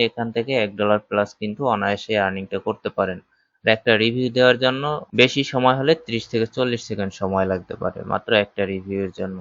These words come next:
অডিয়েন্স, আপনারা দেখতে পাচ্ছেন আমার যে টাস্কটি রিজেক্ট হয়েছিল সেটা কিন্তু আমি ডিসপোর্ট করেছিলাম, দেখতে পাচ্ছেন সেটা কিন্তু অ্যাপ্রুভ হয়ে গেছে। আমি যদি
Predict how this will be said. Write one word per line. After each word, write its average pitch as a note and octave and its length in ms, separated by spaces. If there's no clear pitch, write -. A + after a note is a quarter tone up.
অডিয়েন্স, A2 440
আপনারা G#2 240
দেখতে F#2 280
পাচ্ছেন A2 360
আমার G#2+ 160
যে A2 180
টাস্কটি A2+ 300
রিজেক্ট G#2 300
হয়েছিল F#2 340
সেটা G2+ 280
কিন্তু F#2+ 280
আমি G2+ 120
ডিসপোর্ট A2 360
করেছিলাম, A2 460
দেখতে F#2+ 240
পাচ্ছেন G2 260
সেটা G2 260
কিন্তু G2 240
অ্যাপ্রুভ F#2 340
হয়ে F2+ 220
গেছে। F2+ 240
আমি G#2 140
যদি G#2+ 180